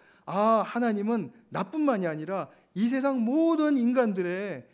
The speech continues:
자유의지를 보존하시려고 하는 거구나. 그것을 건드리시는 것을, 악과 고통을 허용하시는 것보다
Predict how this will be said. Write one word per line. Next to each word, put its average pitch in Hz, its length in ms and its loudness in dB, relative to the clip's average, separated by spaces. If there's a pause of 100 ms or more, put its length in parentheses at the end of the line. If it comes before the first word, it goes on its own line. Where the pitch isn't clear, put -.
(140)
자유의지를 151 880 -6 (220)
보존하시려고 196 720 -6
하는 147 180 -14
거구나. 107 460 -20 (720)
그것을 247 380 0
건드리시는 208 600 -2
것을, 180 480 -6 (200)
악과 269 500 0
고통을 240 460 0
허용하시는 254 600 0
것보다 180 340 -10